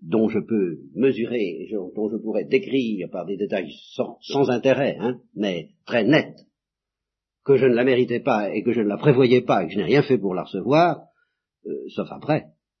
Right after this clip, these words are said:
l'avoir reçue, que j'ai été tiré de l'abîme.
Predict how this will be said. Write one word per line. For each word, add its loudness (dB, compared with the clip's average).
l'avoir -10
reçue, -8
que 8
j'ai 4
été 0
tiré 2
de 6
l'abîme. 2